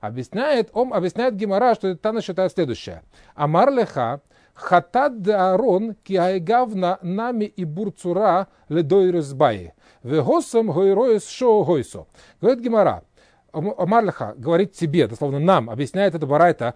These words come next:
объясняет свою позицию, почему мы не учим из истории, что Аарон непригодную жертву сжёг сразу, не ждал, не ждал до следующего утра. Нам объясняется так. «Хатат де Аарон», жертва хатат, жертва хатат, которую приносил Аарон, и он её сжёг, «ки гай гавна», в такой же случай,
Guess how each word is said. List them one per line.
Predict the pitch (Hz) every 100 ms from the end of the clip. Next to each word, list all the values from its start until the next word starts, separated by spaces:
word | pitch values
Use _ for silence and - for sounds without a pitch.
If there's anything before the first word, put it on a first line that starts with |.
| _
объясняет | 131 131 - 190
свою | - 160
позицию, | 151 185 165 139
почему | 143 175 196
мы | 185
не | 180 202
учим | 190 202 - 120 - -
из | 147
истории, | 165 - 196
что | 170 - 165
Аарон | 160 196
непригодную | 175 160 156 170 165 165
жертву | 175 160
сжёг | 135 131 180 -
сразу, | 175 180 277 196 170 - -
не | 151 196
ждал, | 151 151 165 185
не | 185 190
ждал | 170 175
до |
следующего | 165 180 175 180 175
утра. | 170 262 226 - - _
Нам | 151 185
объясняется | 196 196 180 165
так. | - 185
«Хатат | - 180 - 262 294
де | 220
Аарон», | 190 190 196 165
жертва | 214 208 208
хатат, | 170 - 170 -
жертва | 135 180 190
хатат, | 165 165 196
которую | 165 170
приносил | 156 160 190
Аарон, | 170 180 165
и |
он | 165
её | 165
сжёг, | 139 269 - _ _ - _ -
«ки | 208
гай | 170 220
гавна», | 180 240 226
в | 175
такой | 202 - - 285
же | 247
случай, | 220 - 262 - - 101